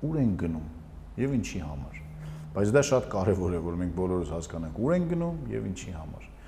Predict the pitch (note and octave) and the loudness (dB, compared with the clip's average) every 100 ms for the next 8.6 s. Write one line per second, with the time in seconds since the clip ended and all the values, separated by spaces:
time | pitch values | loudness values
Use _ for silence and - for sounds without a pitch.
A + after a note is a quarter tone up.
0 | - - - G2+ - A2+ F2+ - - - | -16 -16 -4 -2 2 2 2 -4 -14 -16
1 | - - - - F#2+ G#2 G#2 A2 G2 F#2+ | -18 -18 -16 2 6 8 10 10 10 8
2 | G#2+ D3+ B2 F#2+ - G2 - A2 G2 F2 | 8 8 6 0 0 0 2 0 2 -2
3 | F2+ - F#2+ A2 - F#2 E2+ - - - | -2 0 0 0 -2 -4 -4 -10 -16 -14
4 | - F#2+ - D2+ D2+ D2+ D#2 D#2 D#2+ - | -6 -4 0 0 0 -4 -4 -4 -6 -12
5 | - - - - - - - - - - | -18 -20 -20 -20 -18 -18 -18 -18 -20 -20
6 | - - - - - - - F2 E2 D#2+ | -20 -20 -18 -18 -8 -4 0 2 2 -2
7 | D#2 D#2+ D#2+ F#2 G#2+ A#2+ - D#2 D2+ D#2 | -2 -4 -6 2 2 2 -2 -10 -8 -6
8 | D#2 D2+ D#2 D2 D2+ D#2 | -6 -4 -6 -6 -8 -12